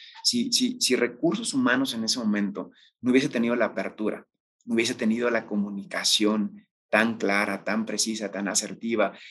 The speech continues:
el entendimiento de las necesidades que estábamos planteando, verdaderamente el área no hubiera surgido. Si nos enfrentamos a todo, a todo lo que se puedan imaginar respecto a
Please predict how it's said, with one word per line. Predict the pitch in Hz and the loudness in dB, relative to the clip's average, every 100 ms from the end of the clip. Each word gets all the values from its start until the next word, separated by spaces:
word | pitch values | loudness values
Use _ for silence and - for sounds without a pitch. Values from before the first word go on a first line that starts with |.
| - - | -12 -2
el | 120 | 2
entendimiento | 113 110 120 113 113 117 131 160 139 110 95 - _ _ | 2 4 2 2 0 2 2 2 0 -4 -6 -14 _ _
de | 113 120 | -4 -2
las | 113 113 113 | 2 2 4
necesidades | 110 107 107 117 107 120 151 135 | 2 2 0 0 4 4 4 -2
que | - | -6
estábamos | - 110 117 107 - | 0 2 2 0 -4
planteando, | 95 101 104 120 147 151 - - _ | -4 -2 0 2 2 -2 -16 -20 _
verdaderamente | 117 117 117 131 127 127 123 | -2 2 4 4 4 0 -2
el | 113 | -2
área | 120 135 - - | 2 0 -2 -10
no | 120 123 120 120 - | -8 -6 -4 -6 -6
hubiera | 120 117 110 123 131 139 | -6 -2 0 4 4 2
surgido. | 135 101 95 104 104 101 - - - | -2 -8 -8 -2 -2 -2 -6 -16 -16
Si | - 135 | 0 2
nos | 156 | 4
enfrentamos | 123 113 110 113 135 120 | 2 2 2 4 2 0
a | 95 | 0
todo, | 110 120 143 151 - | 4 6 4 0 -4
a | 110 | -6
todo | - 165 175 | -2 -2 -2
lo | 131 | -2
que | |
se | - | -6
puedan | 107 135 | -2 -2
imaginar | 143 110 110 110 117 - - - _ | 0 -4 -4 0 0 0 -8 -20 _
respecto | - 113 - 110 - 110 | -2 -2 2 -2 4 6
a | 104 71 | 6 4